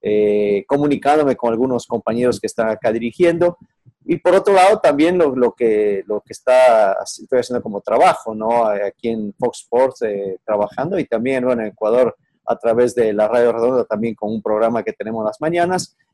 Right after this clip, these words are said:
Y la verdad, divertido, la verdad, divertido, Andrés, déjame decirte que,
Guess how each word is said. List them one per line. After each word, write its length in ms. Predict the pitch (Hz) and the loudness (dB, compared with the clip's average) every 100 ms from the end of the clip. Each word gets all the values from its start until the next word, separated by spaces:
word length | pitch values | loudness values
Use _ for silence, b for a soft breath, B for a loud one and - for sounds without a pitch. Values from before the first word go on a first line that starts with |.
| _ | _
Y 580 | - 156 160 160 160 156 - _ | 0 4 6 6 6 4 -2 _
la 140 | 135 143 | -2 0
verdad, 320 | 147 202 196 | 4 4 4
divertido, 680 | 190 156 - 151 131 123 _ _ _ - | 4 4 4 2 4 2 _ _ _ -2
la 160 | 147 | 0
verdad, 240 | 139 156 180 | 2 4 4
divertido, 560 | 165 139 - 151 151 | 6 4 2 0 0
Andrés, 400 | 127 117 143 147 | 0 2 0 2
déjame 400 | 151 151 143 127 | -2 -4 -8 -4
decirte 420 | 110 - 139 143 | -4 -4 -4 -4
que, 220 | - 104 | -4 -6